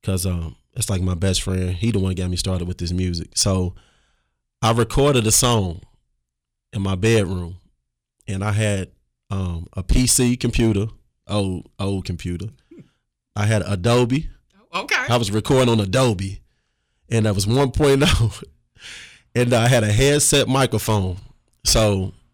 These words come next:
Speaker 1: with this headset microphone, I hung it up in my closet. I put, like, some sheets, some covers, covers up my, my soundproof,
Speaker 2: Right.
Speaker 1: as some would call it. Um, I had, mind you, I didn't know nothing about copy and pasting.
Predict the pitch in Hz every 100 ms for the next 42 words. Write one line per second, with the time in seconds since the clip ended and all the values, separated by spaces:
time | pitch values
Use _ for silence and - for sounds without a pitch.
0 | _ 120 123 131 151 147 147 127 120 147
1 | 120 - 107 107 101 139 143 139 139 135
2 | 139 123 135 120 104 98 - _ - -
3 | - _ _ _ _ _ - 156 127 -
4 | 113 107 104 - 135 127 - - - 98
5 | - 123 113 113 - _ - 127 107 104
6 | 107 - - 104 104 107 104 127 117 98
7 | - 190 175 131 - _ _ _ _ 107
8 | 98 - 117 107 95 113 95 95 - _
9 | _ _ _ - 120 117 101 92 95 _
10 | _ _ _ _ _ _ _ _ _ _
11 | - 123 127 127 120 110 110 _ _ _
12 | 120 156 175 143 127 139 135 123 113 113
13 | 123 131 120 113 123 110 - 123 120 117
14 | 110 110 101 -